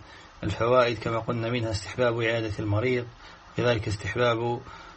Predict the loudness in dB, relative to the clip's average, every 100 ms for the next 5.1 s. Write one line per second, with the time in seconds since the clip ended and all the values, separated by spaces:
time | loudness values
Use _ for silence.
0 | -12 -10 -4 2 4 4 2 -2 -2 -2
1 | -2 0 0 0 -2 -4 -4 -2 -2 0
2 | -2 -2 0 0 0 -4 -6 -8 2 4
3 | 4 2 -4 -6 -10 -20 -20 -20 -6 -2
4 | 0 2 0 0 0 2 2 2 2 0